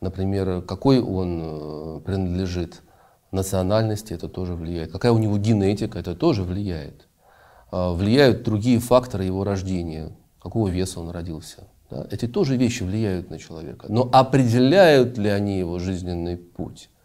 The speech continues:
Вот самый главный вопрос. Вот астрология нам часто говорит, что звёзды имеют какое-то особое определяющее значение на жизнь человека. Но человек, погрузившись в эти все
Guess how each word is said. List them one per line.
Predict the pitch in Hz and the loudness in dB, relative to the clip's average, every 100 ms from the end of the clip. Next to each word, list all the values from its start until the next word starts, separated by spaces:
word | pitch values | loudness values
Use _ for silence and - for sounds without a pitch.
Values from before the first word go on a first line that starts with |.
| _ _ - | _ _ -8
Вот | 104 127 - | 2 2 0
самый | - 85 82 | -6 -8 -6
главный | 85 82 78 82 | -6 -8 -8 -10
вопрос. | 85 82 78 - _ _ - _ | -12 -12 -16 -16 _ _ -20 _
Вот | - 117 | -2 -2
астрология | 120 120 135 196 139 107 | 0 2 4 4 2 0
нам | 123 127 | 2 0
часто | 117 131 95 | -2 -2 -4
говорит, | 92 87 95 127 | -4 -2 -2 -4
что | - - 101 110 - _ _ | -8 -6 -6 -6 -18 _ _
звёзды | 87 87 101 127 107 | -8 -4 0 0 -2
имеют | 90 107 | -4 -6
какое-то | 95 85 104 101 - | -6 -6 -6 -6 0
особое | 104 107 - 139 113 98 92 78 - - _ _ | 0 0 2 4 4 2 -2 -4 -12 -20 _ _
определяющее | 98 - 101 107 120 120 101 95 92 | -6 -4 -2 2 6 6 4 -2 -8
значение | 85 85 82 - 117 101 | -8 -8 -8 -8 -6 -4
на | 87 85 | -4 -6
жизнь | 82 87 90 95 _ | -8 -10 -12 -18 _
человека. | - 90 85 80 - _ _ _ _ _ _ _ _ _ - | -20 -16 -14 -14 -16 _ _ _ _ _ _ _ _ _ -2
Но | 147 196 - - _ | 0 0 -4 -20 _
человек, | - 117 160 - | 0 2 2 2
погрузившись | 117 135 123 107 90 87 - | 2 4 4 2 -2 -8 -8
в | 90 | -8
эти | 87 82 | -8 -10
все | - - 82 | -14 -12 -12